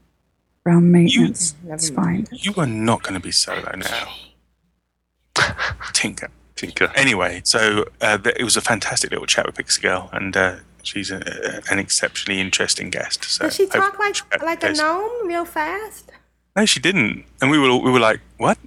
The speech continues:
Speaker 3: What?
Speaker 4: <laughs> You don't sound like Pixie Girl. Who are you?
Speaker 2: Gino, Gino's been making this voice up all this time.
Speaker 3: <laughs>
Speaker 2: <laughs> No, she'll be, she'll be out in a day or two and, uh,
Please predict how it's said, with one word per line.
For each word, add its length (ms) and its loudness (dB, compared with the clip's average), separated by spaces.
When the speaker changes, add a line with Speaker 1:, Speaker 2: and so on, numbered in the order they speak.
Speaker 3:
What? 520 -2
Speaker 4:
<laughs> 40 -16
You 160 2
don't 140 0
sound 180 2
like 180 2
Pixie 280 -2
Girl. 240 0
Who 140 2
are 20 2
you? 220 2
Speaker 2:
Gino, 240 2
Gino's 380 2
been 100 0
making 220 0
this 160 2
voice 240 2
up 180 0
all 80 2
this 160 0
time. 300 -2
Speaker 3:
<laughs> 240 2
Speaker 2:
<laughs> 40 0
No, 80 4
she'll 120 2
be, 180 0
she'll 160 2
be 80 2
out 100 4
in 60 4
a 40 0
day 180 4
or 80 2
two 280 0
and, 220 -6
uh, 180 2